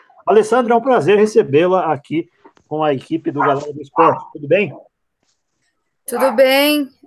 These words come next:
Speaker 2: É, obrigada pelo convite, primeiramente. Sou muito grata, né, a Nastércia, que já me convidou uma outra vez pra poder falar sobre o esporte.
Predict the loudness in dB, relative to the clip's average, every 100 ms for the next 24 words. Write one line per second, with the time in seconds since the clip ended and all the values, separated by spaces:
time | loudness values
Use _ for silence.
0 | -10 -8 -6 -6 -6 -6 -6 -2 0 2
1 | 2 2 2 2 0 0 -4 -6 -8 -8
2 | -6 -6 -6 -6 -6 -8 -10 -10 -8 -8
3 | -10 -20 _ _ -4 -2 0 0 0 2
4 | 2 2 0 -2 -2 -4 _ _ -4 0
5 | 0 0 0 0 0 -4 -6 -10 _ _
6 | -8 -4 -4 -2 0 2 0 -2 -8 -8
7 | -14 _ _ _ _ _ _ -14 -10 -8
8 | -4 -4 -4 -10 -4 -2 0 2 2 2
9 | 4 4 6 4 0 -4 -2 -4 -4 -6
10 | -4 -4 0 0 0 -4 -8 -10 -10 -8
11 | -6 -6 -6 -10 -10 -6 -2 0 -2 -4
12 | -14